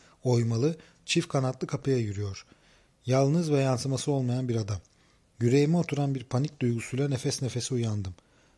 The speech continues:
Karanlıkta arkamdan "Hey!" diye fısıldadı. Sesi endişe doluydu. Ah, burada, güvende. Büyük bir rahatlama duydum. Gümbürdeyen kalbimi kontrol altına almaya çalışarak "Ah Christian!" diye mırıldandım. Beni kollarıyla sımsıkı sardı ve yüzümden süzülen yaşları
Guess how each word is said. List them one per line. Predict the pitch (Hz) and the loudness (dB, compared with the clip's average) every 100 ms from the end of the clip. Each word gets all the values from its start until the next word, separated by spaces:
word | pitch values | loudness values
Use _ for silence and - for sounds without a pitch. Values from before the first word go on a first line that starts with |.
| _ | _
Karanlıkta | - 120 131 135 - 180 | 0 2 2 -2 -2 -2
arkamdan | 151 - 123 147 147 | -2 -2 -2 -2 0
"Hey!" | 143 151 | 0 2
diye | 120 113 | 0 -2
fısıldadı. | - 117 104 101 98 - _ _ _ | -4 -6 -4 -4 -6 -10 _ _ _
Sesi | - 123 110 170 | -6 -2 2 2
endişe | 143 131 147 | 2 2 2
doluydu. | 120 104 101 98 - _ _ _ - | 2 0 -4 -6 -10 _ _ _ -2
Ah, | 127 - - | -2 -4 -2
burada, | 127 117 101 90 - | -2 -2 -6 -12 -6
güvende. | 117 117 110 98 - _ _ - | -2 -2 -2 -6 -10 _ _ -2
Büyük | 147 170 | 0 2
bir | 156 143 | 0 0
rahatlama | 123 135 131 127 | -2 -2 -4 -4
duydum. | 110 101 98 - _ _ _ _ _ _ | -4 -8 -10 -12 _ _ _ _ _ _
Gümbürdeyen | 120 131 139 147 175 | -2 0 0 0 0
kalbimi | 170 135 117 127 | -2 -4 -4 -6
kontrol | 143 135 123 139 151 | -4 -6 -4 -4 -2
altına | 127 113 117 | -2 -4 -6
almaya | 117 113 110 | -4 -4 -8
çalışarak | - 120 127 143 117 - - _ _ | -8 -8 -6 -6 -8 -12 -20 _ _
"Ah | 143 139 - | -6 -6 -6
Christian!" | 123 - 123 113 | -8 -6 -8 -6
diye | 110 | -6
mırıldandım. | 107 107 104 104 101 98 - _ _ _ - | -8 -8 -8 -8 -10 -12 -16 _ _ _ -2
Beni | 127 165 | -2 0
kollarıyla | 143 135 147 160 135 | 0 0 0 0 -4
sımsıkı | 151 147 - 139 | -4 -8 -8 -8
sardı | - 120 107 104 | -6 -6 -6 -6
ve | 113 | -6
yüzümden | 117 117 131 147 | -6 -6 -6 -6
süzülen | - 117 117 131 | -8 -10 -8 -6
yaşları | 123 113 - 120 131 | -4 -4 -6 -8 -8